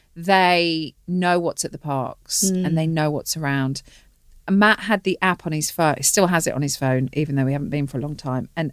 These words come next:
Speaker 1: Ace still, it, you know, if we're on a car journey or going somewhere, he asks Matt, he's like,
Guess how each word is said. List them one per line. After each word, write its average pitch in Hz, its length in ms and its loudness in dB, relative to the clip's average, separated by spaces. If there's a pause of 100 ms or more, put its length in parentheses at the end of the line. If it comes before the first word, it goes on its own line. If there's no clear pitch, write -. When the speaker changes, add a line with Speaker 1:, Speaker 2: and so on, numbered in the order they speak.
Speaker 1:
Ace 185 280 2
still, 143 760 2 (460)
it, - 360 -10
you 180 140 4
know, 156 140 4
if - 120 -14
we're 180 100 2
on 170 80 2
a 175 40 -4
car 170 380 6
journey 139 380 0
or 143 100 -2
going 143 300 -2
somewhere, 135 540 -6 (120)
he 143 100 -4
asks 135 200 -2
Matt, 151 200 0
he's - 120 -10
like, - 120 -8